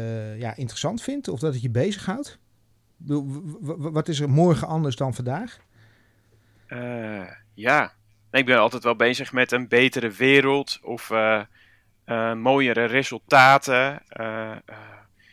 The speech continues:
Speaker 2: ja, gelijke kansen voor iedereen, eh, minder, eh, plastic soep, dat soort dingen. Dat is, dat zit wel een soort van in mijn systeem.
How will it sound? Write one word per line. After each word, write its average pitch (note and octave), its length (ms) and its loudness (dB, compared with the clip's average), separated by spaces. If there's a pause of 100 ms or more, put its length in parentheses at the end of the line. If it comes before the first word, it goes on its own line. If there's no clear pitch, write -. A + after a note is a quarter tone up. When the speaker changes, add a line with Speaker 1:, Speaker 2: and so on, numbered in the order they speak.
(340)
Speaker 2:
ja, F#2 120 -8
gelijke B2+ 500 4
kansen D3 420 4
voor A#2+ 200 -6
iedereen, D3 680 4 (760)
eh, A#2 340 -10 (120)
minder, C3 520 2
eh, A#2+ 120 2
plastic D#3+ 420 4
soep, - 440 -6
dat D3+ 180 2
soort C#3+ 200 -2
dingen. B2+ 300 6
Dat A2+ 180 -2
is, - 220 -10
dat - 180 -6
zit C#3 240 -6
wel B2 220 4
een F#3+ 80 -10
soort E3 220 -8
van E3 200 -6
in E3+ 100 -8
mijn D#3+ 160 -6
systeem. D#3 600 2